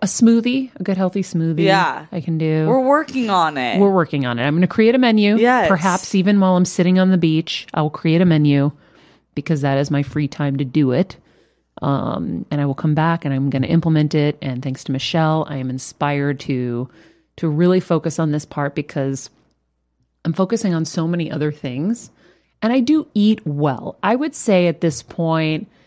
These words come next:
Speaker 1: in this critical time of my mom's health and dealing with all that, I would say I'm probably at seventy-five percent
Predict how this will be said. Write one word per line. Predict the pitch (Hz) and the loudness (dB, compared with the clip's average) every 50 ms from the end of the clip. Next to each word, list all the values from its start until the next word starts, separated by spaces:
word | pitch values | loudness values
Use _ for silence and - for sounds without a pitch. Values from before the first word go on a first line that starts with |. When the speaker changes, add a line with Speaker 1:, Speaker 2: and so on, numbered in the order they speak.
| _ _ _ _ _ _ | _ _ _ _ _ _
Speaker 1:
in | - 190 196 202 202 | 0 2 2 2 2
this | 208 196 - - - | 0 -2 -4 -6 -10
critical | - - - - - 196 185 196 190 214 202 190 | -12 -14 -12 -4 -2 0 0 0 -2 -2 -2 -2
time | 190 - - 170 160 156 156 156 | -4 -4 -4 -2 -2 0 0 -2
of | 156 147 | -2 -2
my | 160 156 151 | -2 -2 -2
mom's | 151 151 151 147 147 147 151 147 | 0 0 0 0 0 -2 -4 -6
health | - - - 156 147 143 147 151 151 - | -6 -4 -2 0 0 0 0 -2 -2 -4
and | 160 139 135 139 135 135 139 139 - _ - - - _ _ _ _ _ | -4 -4 -2 -2 -2 -4 -4 -6 -6 _ -20 -20 -20 _ _ _ _ _
dealing | - 170 165 165 165 165 | 0 0 2 2 0 0
with | 160 151 | 0 0
all | 160 156 156 151 | 0 0 0 0
that, | 151 156 151 151 - - _ | 0 0 0 -2 -4 -4 _
I | 190 214 269 | -2 -2 -2
would | 302 330 - | -2 -4 -6
say | - - - 220 202 | -6 -4 -2 0 0
I'm | 190 180 160 | 0 0 -2
probably | - - - 165 165 165 170 160 180 170 160 151 | -6 -4 -2 -2 -2 0 -2 0 0 0 0 0
at | 143 135 - | -2 -2 -4
seventy-five | - - - - - - - 180 175 165 180 190 196 196 214 208 202 - - 202 202 202 208 208 196 - _ | -8 -12 -12 -12 -8 -2 0 0 2 2 2 2 2 2 0 -2 -4 -4 -4 -2 0 0 0 0 -2 -4 _
percent | 220 214 196 - - - 208 208 208 214 208 - | -2 -2 -2 -2 -2 0 0 2 2 0 -2 -6